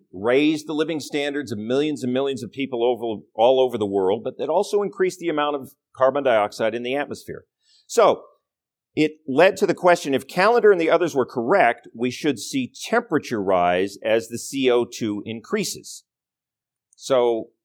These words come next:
let's look at the data. This is a plot of carbon dioxide as measured in the atmosphere, starting in the late eighteen hundreds, baseline around two hundred ninety. These are parts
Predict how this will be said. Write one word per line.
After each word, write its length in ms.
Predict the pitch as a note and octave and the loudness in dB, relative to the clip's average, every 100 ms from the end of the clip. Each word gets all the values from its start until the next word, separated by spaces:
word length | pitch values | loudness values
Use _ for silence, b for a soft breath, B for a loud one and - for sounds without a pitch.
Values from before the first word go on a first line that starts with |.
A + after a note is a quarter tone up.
| _ _ _ - | _ _ _ -10
let's 280 | B2+ C3 C3 | -6 -6 -6
look 180 | B2 - | -8 -8
at 100 | A2 | -10
the 80 | G2 | -12
data. 240 | F2 - _ _ _ _ _ _ _ _ _ _ | -12 -14 _ _ _ _ _ _ _ _ _ _
This 280 | C3+ F3 - | -4 -4 -2
is 200 | - G#3 | -2 -2
a 60 | A#3+ | -2
plot 380 | - A2 G#2 - _ _ _ - | 0 0 0 -6 _ _ _ -6
of 160 | B2 - | -6 0
carbon 320 | D#3+ E3+ E3+ | -2 0 -2
dioxide 640 | E3 C#3 B2+ - A2 A2 | -4 -4 -6 -4 -4 -2
as 160 | B2 B2 | -6 -6
measured 380 | C3+ C3 C3+ B2+ | -6 -6 -6 -6
in 120 | D3+ | -6
the 140 | D#3 | -8
atmosphere, 540 | C#3 - G#2 - G2+ A#2 | -8 -10 -16 -14 -12 -8
starting 320 | G#2+ A#2 B2+ | -6 -6 -8
in 60 | |
the 80 | A2+ | -8
late 180 | G#2+ A#2 | -6 -6
eighteen 300 | A#2+ A#2+ A#2+ | -10 -14 -14
hundreds, 280 | G2+ F2+ F#2 | -12 -12 -10
baseline 420 | G#2 G#2 G#2+ G2+ | -10 -10 -10 -10
around 260 | G2 G2 F#2 | -10 -12 -14
two 120 | B2 | -14
hundred 240 | B2 A#2 G2+ | -10 -12 -12
ninety. 320 | F#2 F2+ F#2+ | -12 -14 -16
These 160 | G#2 G#2+ | -18 -20
are 60 | |
parts 340 | - F#2+ G2 | -10 -10 -10